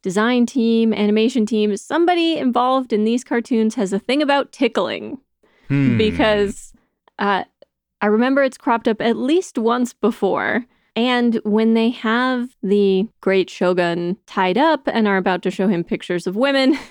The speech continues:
Speaker 1: <laughs> uh, the Kubile sneaks in while the others are giving him alcohol to tickle his feet with a feather.
Speaker 2: <laughs> Uh-huh.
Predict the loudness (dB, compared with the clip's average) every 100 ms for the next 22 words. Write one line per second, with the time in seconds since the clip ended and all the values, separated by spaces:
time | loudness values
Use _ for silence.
0 | _ _ _ _ -4 -2 0 0 0 0
1 | 2 2 2 0 -4 -6 0 0 0 0
2 | 2 2 2 2 0 2 2 2 0 -2
3 | -4 -2 -2 0 0 0 0 2 0 0
4 | -2 -2 -2 0 2 2 -2 -4 -4 0
5 | 0 0 0 0 2 0 0 -2 -6 -10
6 | -10 -10 -12 -4 -4 -2 -2 -2 -6